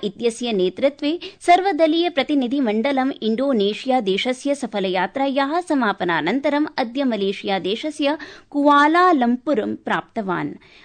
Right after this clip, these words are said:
अल्जीरिया देशे भाजपा सांसदः वैजयन्त पाण्डा इत्यस्य नेतृत्वे सर्वदलीय प्रतिनिधिमण्डलम् अल्जीरिया देशस्य वार्ताहरान् थिंक टैंक इति चिन्तन समूहस्य सदस्यान्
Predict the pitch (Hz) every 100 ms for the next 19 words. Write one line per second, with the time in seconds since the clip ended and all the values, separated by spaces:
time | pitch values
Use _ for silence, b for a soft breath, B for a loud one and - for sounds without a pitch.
0 | b 262 294 226 302 330 370 427 339 330
1 | 349 359 294 240 226 254 269 277 254 208
2 | 214 262 254 254 330 - 254 226 233 247
3 | 233 294 330 330 339 233 226 220 202 190
4 | 185 202 196 190 180 185 240 185 302 330
5 | 330 330 330 302 294 294 247 254 240 214
6 | 247 196 202 277 269 233 269 B B B
7 | - 277 247 262 320 339 339 370 427 -
8 | - 254 262 349 - 285 226 208 202 214
9 | 196 196 196 220 302 B B B - 320
10 | 381 - _ - 262 190 - - 220 226
11 | 226 214 202 220 226 208 202 226 302 320
12 | 349 302 240 254 - 302 202